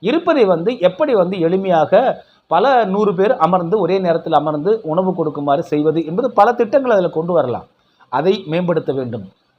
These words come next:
திருவருட் பிரகாச ராமலிங்க வள்ளல் பெருமான் என்ன சொல்றாங்க? அது புகை, அஹ், புகைந்து கொண்டே இருக்க வேண்டும் என்கிற அடுப்பு.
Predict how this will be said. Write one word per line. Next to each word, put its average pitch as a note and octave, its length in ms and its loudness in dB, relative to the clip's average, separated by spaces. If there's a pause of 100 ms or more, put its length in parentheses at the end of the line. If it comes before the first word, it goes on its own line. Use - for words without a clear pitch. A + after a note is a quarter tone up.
திருவருட் C#4 260 -2
பிரகாச A#3 400 4
ராமலிங்க G#3 400 2
வள்ளல் F#3+ 220 2
பெருமான் F3 240 0
என்ன E3+ 200 -2
சொல்றாங்க? E3 220 -2
அது A3 160 -4
புகை, A3 600 -2
அஹ், E3 180 4
புகைந்து G#3+ 420 0
கொண்டே A#3 240 2
இருக்க G3+ 260 2
வேண்டும் E3+ 300 -2
என்கிற D#3+ 280 0
அடுப்பு. D#3 380 2